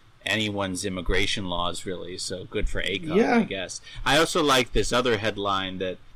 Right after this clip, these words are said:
Speaker 1: back in twenty ten, he was denied a visa to Sri Lanka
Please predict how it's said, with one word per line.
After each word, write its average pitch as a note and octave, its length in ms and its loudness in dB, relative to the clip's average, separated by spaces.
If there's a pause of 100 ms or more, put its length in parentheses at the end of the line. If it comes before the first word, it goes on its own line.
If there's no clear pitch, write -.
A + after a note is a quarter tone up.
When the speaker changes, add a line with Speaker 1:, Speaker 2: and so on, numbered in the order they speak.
(160)
Speaker 1:
back A2+ 280 -2
in A2+ 100 -4
twenty G#2+ 340 -4
ten, A#2+ 420 -2 (240)
he C#3 140 2
was B2 160 2
denied A2+ 640 2
a G#2+ 60 2
visa G2+ 420 -4
to G#2 120 -4
Sri - 280 -2
Lanka G2+ 580 -2